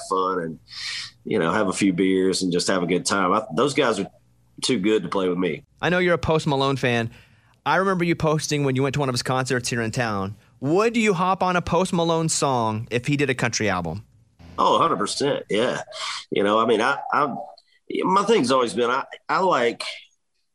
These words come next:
Speaker 1: you know, anything that, that's cool, whether it's, you know, R and B or pop or hip hop or whatever it is. And, and Post is one of those guys. I, I just, I really love the stuff he's, he's put out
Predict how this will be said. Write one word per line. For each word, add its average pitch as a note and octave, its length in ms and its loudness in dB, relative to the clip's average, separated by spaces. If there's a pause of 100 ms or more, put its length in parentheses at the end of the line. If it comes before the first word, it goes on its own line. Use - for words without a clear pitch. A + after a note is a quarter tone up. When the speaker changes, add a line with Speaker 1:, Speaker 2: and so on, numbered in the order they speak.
(300)
Speaker 1:
you B2+ 140 -4
know, G#2 120 -2
anything B2 540 2
that, F#2+ 180 0 (100)
that's G#2+ 240 0
cool, D3 480 -2
whether G#2 280 2
it's, - 460 -2
you G#2+ 160 -2
know, F2 160 0
R G#2+ 300 2
and F#2+ 100 0
B G2 260 2
or F2 100 0
pop F#2+ 460 0
or E2+ 260 -2 (420)
hip A2 180 2
hop G2 320 0
or F#2 60 0
whatever G#2 360 2
it G2+ 60 2
is. F#2+ 220 0
And, F2 180 -2
and F#2+ 160 0
Post B2 320 2
is F#2 80 0
one G#2+ 120 4
of G2+ 40 4
those F#2+ 180 2
guys. G2 320 0
I, G2 180 -2 (120)
I A2+ 140 2
just, D3 280 0
I G#2 100 2
really A#2+ 240 0
love F#2+ 280 -2
the F#2 80 -4
stuff G2+ 260 -2
he's, F#2 360 -2
he's G2 160 0
put G#2 180 0
out G#2+ 280 2